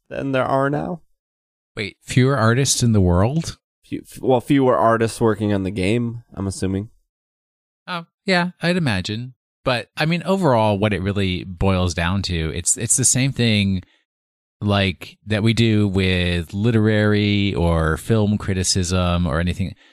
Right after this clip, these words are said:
Speaker 2: We, we want to believe, as the consumer of media, games, whatever, that the creator has this very comprehensive, thought-out, well-planned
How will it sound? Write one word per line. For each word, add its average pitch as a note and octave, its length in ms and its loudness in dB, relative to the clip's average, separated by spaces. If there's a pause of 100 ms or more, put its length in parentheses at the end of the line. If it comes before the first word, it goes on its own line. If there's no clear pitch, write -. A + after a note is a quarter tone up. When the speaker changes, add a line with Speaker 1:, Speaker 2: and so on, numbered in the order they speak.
(240)
Speaker 2:
We, D3+ 220 0
we F3 480 0
want A#2+ 640 -2
to - 300 -2
believe, G#2+ 680 2
as E2+ 460 -2
the F#2 160 -4
consumer G2 680 2
of D#2+ 400 -2
media, F2 580 0
games, D#2+ 760 -2 (140)
whatever, F2 600 0 (720)
that G#2+ 400 0
the F#2+ 440 -2
creator G#2+ 600 0
has F#2+ 680 -2
this - 400 -2
very F#2+ 440 0
comprehensive, F#2 1160 -4
thought-out, F2+ 920 -4
well-planned F2+ 1000 -2